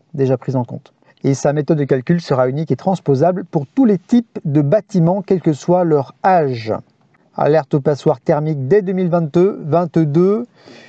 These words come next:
Dès deux mille vingt-deux, une estimation des dépenses théoriques d'énergie du logement devra être effectuée, affichée dans les annonces immobilières ainsi que dans les actes de vente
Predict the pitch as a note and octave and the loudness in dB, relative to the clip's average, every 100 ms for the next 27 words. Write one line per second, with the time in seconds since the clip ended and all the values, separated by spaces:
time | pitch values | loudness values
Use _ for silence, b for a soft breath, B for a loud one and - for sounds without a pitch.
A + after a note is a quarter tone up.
0 | B B B B B B _ D3 F3+ E3+ | B B B B B B _ 0 0 0
1 | G#3+ G#3 G3+ F#3 E3+ F3+ G3+ F#3+ E3+ F#3+ | -2 -2 -2 0 -2 -2 2 2 2 0
2 | D#3 E3+ F#3+ E3+ C#3 - A3 F#3+ F#3 E3 | 2 2 2 -2 -2 0 2 2 0 -2
3 | C#3+ E3+ E3+ D3+ C#3+ D#3 C#3+ C3+ C3 D#3 | 0 2 2 0 0 0 2 2 0 0
4 | D#3 C3 C3 - B2 B2+ _ C3+ - F3+ | 0 0 0 -2 -4 -6 _ -10 -4 -4
5 | E3+ E3 - F#3+ D#3+ C3 E3+ G#3 - F3+ | -2 -4 0 0 0 0 0 -2 -2 0
6 | D3+ C3 C#3 D3+ B2+ - D#3 B2+ A#2+ A#2 | 0 2 2 0 -4 -8 -4 -2 -2 -2
7 | F#3 F3+ - C#3 A#2+ C#3 E3 - - | -4 -4 -2 -2 0 -2 -2 -8 -20